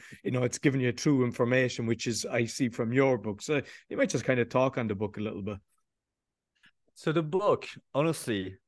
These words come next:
Speaker 2: uh, that is my entire agency S O P. Uh, if you want to do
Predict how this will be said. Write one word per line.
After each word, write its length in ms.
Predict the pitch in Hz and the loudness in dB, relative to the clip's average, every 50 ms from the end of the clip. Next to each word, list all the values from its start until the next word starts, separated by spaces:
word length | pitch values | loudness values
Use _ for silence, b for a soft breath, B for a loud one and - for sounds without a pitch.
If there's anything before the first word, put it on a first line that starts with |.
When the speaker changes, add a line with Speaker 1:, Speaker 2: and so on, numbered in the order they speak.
| _ _ _ _ _ | _ _ _ _ _
Speaker 2:
uh, 480 | - 110 107 107 104 104 104 107 104 101 - - - | -2 0 2 2 4 4 4 2 0 -2 -4 -10 -14
that 320 | 127 113 127 127 139 147 143 | -4 2 4 6 6 6 6
is 180 | 147 143 127 | 4 2 0
my 200 | 139 135 123 107 | 0 -2 -2 0
entire 560 | 107 120 123 - _ - - 143 143 151 156 - | -2 -4 -4 -6 _ -8 0 2 2 4 4 2
agency 640 | 139 131 120 143 131 - - 135 131 127 127 135 - _ _ | 0 -2 -2 -2 -4 -4 -4 -4 -4 -4 -4 -6 -8 _ _
S 160 | - 117 - - | -4 -2 -2 -2
O 80 | 107 | -4
P. 280 | - - 104 87 82 - _ _ _ _ _ _ _ _ _ _ | -4 -4 -6 -6 -8 -8 _ _ _ _ _ _ _ _ _ _
Uh, 240 | 101 101 98 98 - | -2 0 0 0 0
if 160 | - 117 - - | -4 -8 -8 -4
you 60 | 131 | -4
want 120 | 143 135 - | -4 -2 -2
to 80 | 156 | -2
do 200 | 151 160 160 143 | 0 0 0 0